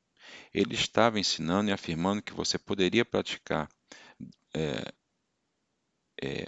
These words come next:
você, você se praticasse o pecado, permaneceria com es-, um espírito falso.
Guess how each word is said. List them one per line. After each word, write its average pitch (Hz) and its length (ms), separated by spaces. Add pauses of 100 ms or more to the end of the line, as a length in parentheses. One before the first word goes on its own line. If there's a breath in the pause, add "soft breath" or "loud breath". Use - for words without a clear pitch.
você, - 460
você - 320
se - 100
praticasse 95 680
o - 40
pecado, 92 560 (720 loud breath)
permaneceria 104 680
com 98 120
es-, - 240 (120)
um 87 120
espírito - 460
falso. - 460